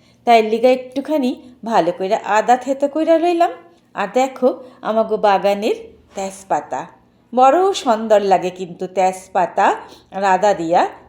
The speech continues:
কালো চা খাইতে। এইবার আমি চইল্লা আইলাম, আমাগো বাগানে একটা নারকেল গাছ আছে, সেইখান থেকে একটা নারকেল পারুম। না,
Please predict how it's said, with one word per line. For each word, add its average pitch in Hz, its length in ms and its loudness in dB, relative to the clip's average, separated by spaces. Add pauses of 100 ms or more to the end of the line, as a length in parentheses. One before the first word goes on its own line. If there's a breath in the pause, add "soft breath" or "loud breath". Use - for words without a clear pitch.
(120)
কালো 196 320 0
চা 190 240 0
খাইতে। 165 460 -10 (520 soft breath)
এইবার 330 360 6
আমি 320 220 2
চইল্লা 277 360 4
আইলাম, 208 380 2
আমাগো 208 320 -4
বাগানে 196 460 2
একটা 233 200 -6
নারকেল 247 460 -2 (100)
গাছ 226 260 2
আছে, 220 300 -2 (560 soft breath)
সেইখান 262 420 0
থেকে 180 220 -4
একটা 226 220 -2
নারকেল 214 560 -2
পারুম। 135 260 -6 (320)
না, 233 100 -4